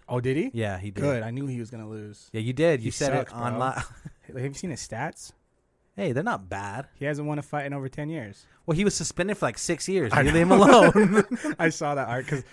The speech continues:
Speaker 1: Nick said, uh, I think he said something about "put me in, I'll fight Canelo," or he said something about he'll fight someone. I'm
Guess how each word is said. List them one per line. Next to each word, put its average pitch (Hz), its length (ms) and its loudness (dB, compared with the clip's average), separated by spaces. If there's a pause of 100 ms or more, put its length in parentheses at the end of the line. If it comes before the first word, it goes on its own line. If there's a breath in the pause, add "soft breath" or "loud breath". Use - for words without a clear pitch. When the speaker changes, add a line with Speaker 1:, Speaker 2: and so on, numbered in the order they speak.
(140 loud breath)
Speaker 1:
Nick 147 240 -2
said, 147 240 0
uh, 127 400 -2 (840 soft breath)
I 117 40 -20
think 196 180 -12
he 208 80 -14
said 170 180 -12
something 165 280 -12
about 139 220 -10
"put - 180 -12
me 127 180 -10
in, 131 240 -10
I'll 123 140 -10
fight 123 240 -8
Canelo," 127 300 -8 (160)
or 113 60 -12 (220 loud breath)
he 165 120 -10
said 208 140 -6
something 190 240 -8
about 170 140 -6
he'll 135 120 -8
fight 139 260 -8
someone. 117 480 -12
I'm 120 180 -8